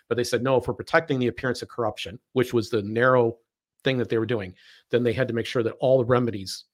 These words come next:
were also narrowly tailored. This is not an insignificant thing now. Again, we don't wanna see the First Amendment blown away.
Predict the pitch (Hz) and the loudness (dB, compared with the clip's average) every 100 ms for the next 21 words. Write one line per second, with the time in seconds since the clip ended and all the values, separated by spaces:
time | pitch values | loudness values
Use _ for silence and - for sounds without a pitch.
0 | _ 123 131 117 - 113 110 107 95 95 | _ -6 -2 -2 -2 -4 -4 -6 -8 -10
1 | 107 87 - - _ _ _ _ _ _ | -10 -10 -14 -20 _ _ _ _ _ _
2 | _ - 143 143 156 165 147 - 147 147 | _ -10 -6 2 6 6 6 2 -4 -2
3 | 127 131 - 110 101 - 190 123 107 - | -2 -2 -2 -6 -4 -2 0 0 -6 -12
4 | - _ _ 120 127 151 123 113 147 143 | -20 _ _ -6 0 2 2 2 0 2
5 | 147 - 135 - 147 - 120 165 131 - | 0 0 -4 0 0 0 -2 -2 -2 -2
6 | 123 123 120 165 117 | 0 0 2 2 2